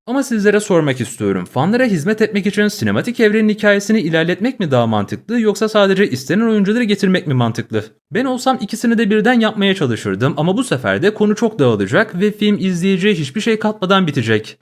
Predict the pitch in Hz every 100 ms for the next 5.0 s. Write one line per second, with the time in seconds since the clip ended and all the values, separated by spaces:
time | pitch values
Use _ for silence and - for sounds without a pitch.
0 | - 123 143 135 117 101 208 240 233 -
1 | 208 208 202 190 190 220 240 202 202 196
2 | 180 151 143 117 101 - 90 90 139 160
3 | 160 175 185 185 151 226 226 214 240 -
4 | 202 185 151 139 123 120 113 110 113